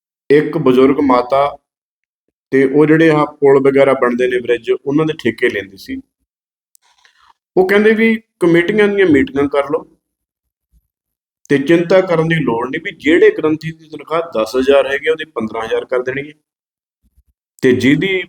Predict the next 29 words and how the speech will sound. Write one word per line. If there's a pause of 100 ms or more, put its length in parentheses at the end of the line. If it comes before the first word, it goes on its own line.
(180)
ਪੰਦਰਾਂ
ਹਜ਼ਾਰ
ਹੈਗੀ
ਆ,
ਉਹਦੀ
ਵੀਹ
ਹਜ਼ਾਰ
ਕਰ
ਦੇਣੀ
ਹੈ,
ਵੀ
ਕਿਸੇ
ਨੂੰ
ਪੁੱਛਣ
ਦੀ
ਲੋੜ
ਨਹੀਂ। (1600)
ਉਹਨੇ
ਆਪਣੇ
ਵੱਲੋਂ
ਕਹਿਤਾ, (1900)
ਪਰ
ਉਹਨੇ
ਨਾ
ਕੁਝ
ਕੁਐਸਚਨ (2250)
ਕਰ
ਦਿੱਤੇ,
ਉਹਦੇ